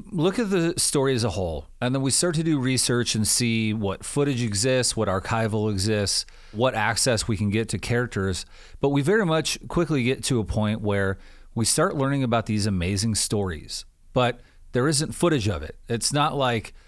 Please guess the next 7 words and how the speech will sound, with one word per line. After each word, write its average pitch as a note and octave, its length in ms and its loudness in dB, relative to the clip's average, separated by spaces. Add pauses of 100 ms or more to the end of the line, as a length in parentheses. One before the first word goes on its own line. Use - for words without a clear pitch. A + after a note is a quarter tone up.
(120)
they B2+ 140 0
started, C3+ 560 2
unfortunately, A#2 760 0
recording A2 460 0
everything C3+ 380 2
that A2 140 -2
happened G#2 580 0